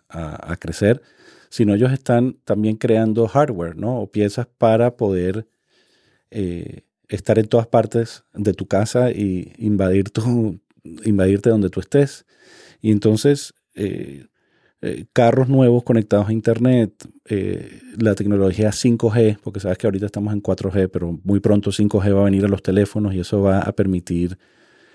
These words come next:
eh, una, una velocidad increíble de poder, eh, consumir contenido comparado a lo que es hoy en día.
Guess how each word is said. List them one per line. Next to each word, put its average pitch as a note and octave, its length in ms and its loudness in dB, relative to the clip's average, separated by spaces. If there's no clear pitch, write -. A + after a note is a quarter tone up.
eh, F2+ 460 -8
una, F#2+ 600 2
una F#2+ 220 -2
velocidad F#2+ 600 0
increíble G2 760 4
de F#2+ 100 2
poder, E2+ 460 0
eh, G#2+ 60 -6
consumir F2 420 -4
contenido F2+ 720 -2
comparado E2+ 400 -2
a - 20 0
lo F#2 80 0
que - 100 -8
es D#2 60 -6
hoy F2 140 -2
en F2+ 80 0
día. F2+ 320 2